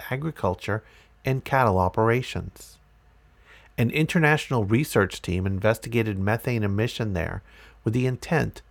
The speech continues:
of distinguishing between methane from fossil fuel sources and methane arising from livestock, wetlands, and agriculture.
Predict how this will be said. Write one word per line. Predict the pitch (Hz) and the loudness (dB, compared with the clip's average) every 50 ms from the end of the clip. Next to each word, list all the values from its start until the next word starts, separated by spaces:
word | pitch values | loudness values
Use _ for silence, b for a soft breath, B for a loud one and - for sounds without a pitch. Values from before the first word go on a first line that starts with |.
| - - - - - - | -20 -20 -20 -20 -4 -2
of | 117 107 107 | -2 -2 0
distinguishing | 117 120 - - - 175 202 220 226 185 - - 160 143 127 | 0 -2 0 0 0 0 0 0 -2 -2 -2 -2 -2 -2 -2
between | 120 - - - 120 117 110 104 | -2 -2 -2 0 0 0 2 4
methane | 110 120 131 - - 165 165 156 | 2 2 2 2 0 -2 -2 0
from | - 131 117 | -2 -2 -2
fossil | 113 - - 113 113 - - - 101 | -2 0 0 0 0 -2 -4 -8 -10
fuel | - - 117 123 139 | -4 -2 0 0 0
sources | 131 - - 98 92 95 - - 113 98 98 - - - b b b b b b b b b - | 0 -2 -2 -2 -2 -2 -4 -8 -12 -14 -14 -16 -18 -20 b b b b b b b b b -6
and | - 95 | -4 -2
methane | 95 101 98 - - 110 104 101 | 0 0 0 0 -2 -2 0 0
arising | 98 95 98 101 110 107 98 104 101 98 | 0 2 2 4 4 2 2 -2 -6 -6
from | - - 98 101 | -6 -6 -6 -2
livestock, | 104 104 107 113 127 127 - - - - 95 87 87 - - b b b b b b - | -2 0 0 0 0 -2 -6 -6 -4 -4 -2 -2 -4 -6 -10 b b b b b b 0
wetlands, | 117 135 - - 104 92 87 85 95 - - - - - - - - | 2 2 2 0 -2 -4 -4 -4 -6 -10 -14 -18 -20 -20 -20 -18 -8
and | - 107 104 | -6 0 4
agriculture. | 113 113 131 127 139 131 - - 95 - - - - - - - | 4 4 4 2 -2 -2 0 0 0 0 -2 -6 -10 -12 -12 -12